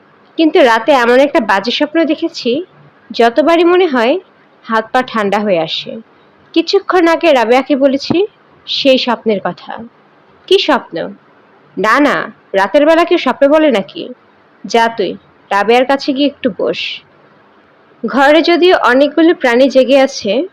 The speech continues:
তবু চারিদিক বেশ নরম এবং নীরব। রান্নাঘরে দু একটি বাসনকোসন নাড়ার শব্দ ছাড়া আর কিছুই শোনা যাচ্ছে না। বাবা অবশ্যই মাঝে মাঝে বিড়বিড় করে কি যেন বলছেন। তার একা একা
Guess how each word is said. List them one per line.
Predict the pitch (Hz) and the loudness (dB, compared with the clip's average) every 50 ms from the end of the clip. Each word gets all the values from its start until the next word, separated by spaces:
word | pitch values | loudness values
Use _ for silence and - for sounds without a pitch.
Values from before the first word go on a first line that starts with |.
| _ _ _ _ _ _ _ | _ _ _ _ _ _ _
তবু | 302 311 294 339 370 | 2 2 4 2 0
চারিদিক | - - 285 262 254 254 220 269 277 240 220 202 | 2 2 2 2 2 2 2 0 -2 -2 -4 -8
বেশ | - - 226 233 240 262 285 285 - - - - 220 | -2 0 2 2 4 2 2 0 -2 -8 -8 -6 -4
নরম | 202 185 175 165 151 - - - - _ _ _ _ _ _ _ - | -2 0 0 0 -2 -4 -6 -10 -12 _ _ _ _ _ _ _ -4
এবং | 190 196 190 240 269 285 269 | -4 -2 0 2 2 2 2
নীরব। | 240 196 180 165 160 - - - - _ _ _ _ _ _ _ _ _ _ _ | 0 0 -2 -2 -2 -4 -4 -8 -12 _ _ _ _ _ _ _ _ _ _ _
রান্নাঘরে | 208 220 226 247 269 311 330 320 - 330 349 262 233 247 359 440 - _ _ 240 | -2 0 2 2 2 2 2 2 0 0 0 2 2 2 0 -2 -4 _ _ -10
দু | 220 214 254 | -6 0 2
একটি | 277 302 302 - 359 | 2 2 2 0 -2
বাসনকোসন | 262 202 208 214 214 - 285 277 285 302 302 - 330 302 | 0 0 -2 -2 0 0 -2 0 0 0 -2 0 0 0
নাড়ার | 254 226 220 233 247 254 | 0 2 2 2 2 0
শব্দ | - - 240 214 214 - 269 | 0 -4 -4 -4 -2 -2 -2
ছাড়া | - - 285 254 196 180 196 269 320 - _ _ _ _ _ _ | 0 0 -2 0 0 0 -2 -2 -4 -8 _ _ _ _ _ _
আর | - 202 196 - | -6 -6 -4 -4
কিছুই | - 214 - - 233 | -6 -6 -2 -2 -2
শোনা | 214 - - 220 190 190 | -2 -2 -4 -4 -4 -4
যাচ্ছে | 156 160 170 - - - - - | -4 -4 -8 -8 -10 -12 -12 -10
না। | - - - - - - - _ _ _ _ _ _ _ _ 196 | -10 -10 -12 -12 -14 -20 -20 _ _ _ _ _ _ _ _ -6
বাবা | 185 214 220 226 226 285 311 | -2 0 0 2 4 4 2
অবশ্যই | 330 320 381 370 - - 381 | 4 4 2 0 0 -2 -2
মাঝে | 311 262 220 220 220 - | 0 0 0 0 0 0
মাঝে | 277 269 269 269 285 294 | 2 2 2 2 0 -2
বিড়বিড় | 220 240 240 226 220 247 277 277 | 0 0 -2 -2 0 -2 -2 -2
করে | 277 - 302 285 294 | 0 2 2 2 2
কি | 285 - 311 | 0 -2 -2
যেন | 285 330 320 311 302 | 0 0 0 0 0
বলছেন। | 226 202 196 202 202 - - - 233 254 285 311 - _ _ _ _ _ _ _ _ _ _ | 0 0 -2 -2 -2 -4 -6 -6 -6 -6 -6 -8 -12 _ _ _ _ _ _ _ _ _ _
তার | 294 294 302 294 - - | 0 0 0 0 -2 -2
একা | 214 247 269 - - 320 320 | 0 0 0 0 0 0 0
একা | 320 311 320 311 | 2 0 0 -2